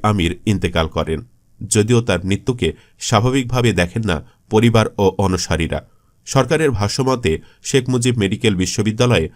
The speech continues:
হৃদরোগে আক্রান্ত হয়ে তার মৃত্যু হয়। কারাগারে হৃদরোগে আক্রান্ত হওয়ার পর তাকে এই হাসপাতালে ভর্তি করা হয়েছিল। তবে পরিবারের দাবি, তাকে মোদির হুকুমে খুন করেছে হাসিনা। এর আগে দুই হাজার দশ সালের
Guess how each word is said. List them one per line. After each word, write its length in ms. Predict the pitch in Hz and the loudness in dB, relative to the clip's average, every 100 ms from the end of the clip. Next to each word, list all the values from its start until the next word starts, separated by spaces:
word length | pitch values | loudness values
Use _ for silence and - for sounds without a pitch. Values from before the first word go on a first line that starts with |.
| _ - | _ -4
হৃদরোগে 480 | 107 123 123 127 127 - | 0 2 2 0 -2 0
আক্রান্ত 440 | 101 - 113 113 | 0 2 0 0
হয়ে 220 | 110 113 | 0 0
তার 220 | 110 101 | 0 -2
মৃত্যু 360 | 90 92 90 85 | 0 -2 -2 -4
হয়। 220 | - 53 - _ _ _ - | -2 -6 -8 _ _ _ -2
কারাগারে 460 | 98 107 104 76 - _ | 0 0 0 -4 -8 _
হৃদরোগে 440 | - 113 110 107 107 - | 0 2 4 2 0 0
আক্রান্ত 420 | 92 90 101 98 | -2 0 -2 -2
হওয়ার 320 | 90 90 120 | 0 2 2
পর 200 | 120 82 - - - | 2 0 0 -12 -4
তাকে 300 | 117 120 - | -2 0 -2
এই 100 | 104 | -2
হাসপাতালে 580 | 87 98 - 113 104 98 | -2 -4 -4 -4 -2 -2
ভর্তি 340 | 85 95 90 | 0 -2 -2
করা 200 | 107 92 | 0 0
হয়েছিল। 440 | 87 85 80 - 76 - _ _ _ | 0 -2 -2 -4 -4 -8 _ _ _
তবে 300 | 135 113 82 - _ - | 0 2 0 -6 _ 0
পরিবারের 420 | 123 139 135 123 | 0 2 2 2
দাবি, 320 | 107 107 82 - _ | 0 0 -2 -8 _
তাকে 220 | - 113 | -2 0
মোদির 340 | 104 98 107 107 | 2 2 2 0
হুকুমে 420 | 90 104 120 85 | 0 0 0 0
খুন 280 | 78 - 104 | -2 -2 -2
করেছে 420 | 98 90 90 113 | 0 0 0 -4
হাসিনা। 480 | 92 - - 78 - - _ _ _ - | -2 -2 -2 -4 -8 -14 _ _ _ -2
এর 120 | 127 | 0
আগে 160 | 139 | 0
দুই 140 | 151 143 | 0 0
হাজার 280 | 143 143 123 | 0 -2 0
দশ 260 | 104 107 | 2 0
সালের 240 | 131 110 | 0 0